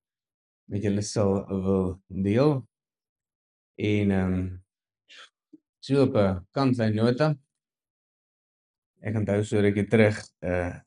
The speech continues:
in 'n predikante byeenkoms wat met liefde genoem was in die ou dae broederkring, het Dominee Gert Barnard, eh, ons daarop gelet, dit is nie afkondigings nie.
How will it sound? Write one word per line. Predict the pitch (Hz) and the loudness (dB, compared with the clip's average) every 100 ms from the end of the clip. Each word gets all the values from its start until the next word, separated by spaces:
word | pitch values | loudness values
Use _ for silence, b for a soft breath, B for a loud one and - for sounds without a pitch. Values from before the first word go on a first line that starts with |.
| _ | _
in | 95 92 | -8 -6
'n | 92 | -4
predikante | 107 101 104 120 110 95 | -4 -4 -4 -4 -2 -4
byeenkoms | 98 90 104 117 117 104 85 | -4 -4 -6 -2 -2 -4 -6
wat | 92 90 - 82 | -6 -6 -12 -14
met | 90 90 | -12 -8
liefde | 110 107 117 92 | -8 -6 -6 -6
genoem | 92 98 101 101 | -6 -8 -4 -4
was | 95 95 95 | -4 -6 -8
in | |
die | 92 - | -12 -6
ou | 113 | -4
dae | 98 92 90 87 76 85 | -2 -2 -6 -12 -20 -14
broederkring, | 95 110 113 95 90 87 101 - _ _ _ _ _ _ _ _ _ _ | -12 -8 -6 -6 -8 -8 -10 -12 _ _ _ _ _ _ _ _ _ _
het | - 92 98 92 | -2 -2 0 0
Dominee | 101 104 104 101 | 0 0 0 0
Gert | 113 101 95 | 0 0 2
Barnard, | 98 107 101 90 - - - | 2 2 0 -2 -8 -20 -8
eh, | 92 87 85 - _ _ _ | -6 -4 -6 -12 _ _ _
ons | - 92 | -10 -6
daarop | 98 95 95 | -2 -2 -2
gelet, | 98 92 95 | -6 -6 -6
dit | 92 92 | -8 -8
is | 120 113 | -10 -6
nie | 131 127 | -2 -2
afkondigings | 120 - 110 90 87 80 - | -4 -8 -6 -6 -8 -12 -16
nie. | - | -20